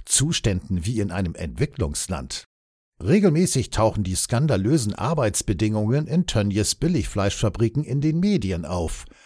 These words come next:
Präses Peter Kossen, ein katholischer Priester, der gegen die moderne Sklaverei in der Fleischindustrie ankämpft, nennt die ausgebeuteten Arbeiter Tönjes übrigens passenderweise Wegwerfmenschen.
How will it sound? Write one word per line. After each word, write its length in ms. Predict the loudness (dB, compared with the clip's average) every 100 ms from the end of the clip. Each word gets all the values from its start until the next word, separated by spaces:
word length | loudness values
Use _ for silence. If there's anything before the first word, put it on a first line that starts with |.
| -20 -20 _
Präses 560 | 0 2 2 2 0 0
Peter 340 | 0 2 0
Kossen, 580 | -2 2 2 4 4 2
ein 240 | 0 -4
katholischer 680 | -4 -6 0 0 0 0 -2
Priester, 640 | -2 -2 0 0 2 2 2 -6 -6
der 200 | -2 0 0
gegen 280 | 0 2
die 100 | 0
moderne 480 | -2 -2 0 0 0
Sklaverei 680 | -2 -2 0 0 0 0 0
in 260 | 0 0
der 140 | 2 0
Fleischindustrie 960 | 0 0 0 0 -2 -2 -2 -2 -4
ankämpft, 680 | 0 -2 0 0 -2 -4 -10 -14 -10 0
nennt 440 | 2 2 0 -2
die 200 | -2 0
ausgebeuteten 880 | 2 2 2 2 2 2 0 0 -2
Arbeiter 580 | 0 0 2 2 0 2
Tönjes 460 | 0 2 2 0
übrigens 440 | 0 0 2 2 2
passenderweise 840 | 2 2 0 2 4 4 2 0 -2 -6
Wegwerfmenschen. 1300 | -2 -2 -4 -4 -2 -2 -4 -4 -4 -2 -4 -4